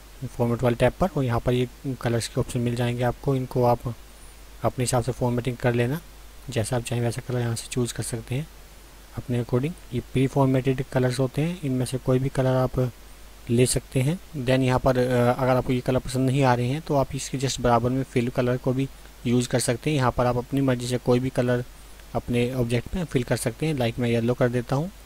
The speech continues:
और आप चाहें तो इस object की जो outline है उसको भी color कर सकते हैं।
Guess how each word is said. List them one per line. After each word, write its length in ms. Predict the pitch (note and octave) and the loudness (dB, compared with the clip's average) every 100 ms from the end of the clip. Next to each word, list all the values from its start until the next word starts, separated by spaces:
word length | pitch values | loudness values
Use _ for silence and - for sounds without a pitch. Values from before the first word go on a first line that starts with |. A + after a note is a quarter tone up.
| - - - - - - - - | -20 -20 -20 -20 -20 -20 -20 -4
और 200 | A#2+ A#2 | 0 2
आप 220 | - B2+ - | 2 2 4
चाहें 180 | C3 | 2
तो 60 | C3 | 2
इस 260 | D3 C#3 C#3 | 0 0 2
object 340 | B2+ C3 - | 2 2 0
की 80 | C3+ | 0
जो 160 | C3+ | 2
outline 520 | C3+ B2 B2 B2 B2+ C3 | 4 4 4 2 2 2
है 60 | |
उसको 300 | C#3 - - | 0 -2 0
भी 100 | C3+ | 0
color 280 | C#3+ C3 B2+ | 2 2 2
कर 140 | C3 | 0
सकते 320 | B2 B2+ - C#3+ | -2 -4 -2 -2
हैं। 160 | F#3 | -2